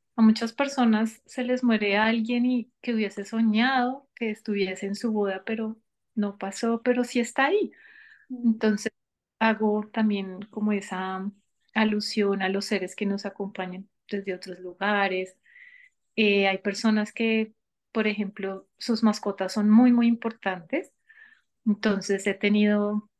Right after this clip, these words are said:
Speaker 1: eh, que la entrada del novio sea con su perro, por ejemplo, y hacerle un momento al perro de, "Gracias por <laughs> acompañar a este hombre, gracias por darle tu amor", eh,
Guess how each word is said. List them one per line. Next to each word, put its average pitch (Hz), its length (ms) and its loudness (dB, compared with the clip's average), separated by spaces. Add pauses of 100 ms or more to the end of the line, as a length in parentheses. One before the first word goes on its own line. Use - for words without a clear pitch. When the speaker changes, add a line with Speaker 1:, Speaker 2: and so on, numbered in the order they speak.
(140)
Speaker 1:
eh, 220 180 -2
que 214 120 -2
la 196 100 0
entrada 196 280 0
del 185 140 0
novio 196 260 0
sea 196 160 -8
con 202 180 -4
su - 180 -10
perro, 208 480 0 (140)
por 185 160 -6
ejemplo, 196 580 -8 (1040)
y 208 180 2
hacerle 185 460 -2
un 190 100 -6
momento 208 380 0
al 208 120 -4
perro 208 320 0
de, 220 240 -4
"Gracias 202 400 -6
por 208 160 -6
<laughs> - 0 -
acompañar 233 720 2
a 160 40 -4
este 208 260 -4
hombre, 208 380 0
gracias 220 300 -4
por 247 160 -4
darle 196 160 -2
tu - 140 -8
amor", 202 500 -6 (1120)
eh, 196 640 0